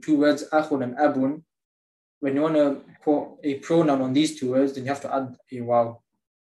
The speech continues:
So akhuka, abuka. Inda,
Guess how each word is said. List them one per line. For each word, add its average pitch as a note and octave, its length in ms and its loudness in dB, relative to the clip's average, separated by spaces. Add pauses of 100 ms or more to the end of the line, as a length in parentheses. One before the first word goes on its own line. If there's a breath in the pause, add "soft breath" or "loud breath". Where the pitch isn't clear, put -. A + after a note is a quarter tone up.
(180)
So C#3 60 -12
akhuka, C3+ 880 0 (340)
abuka. C3 760 -4 (1800)
Inda, D#3 600 2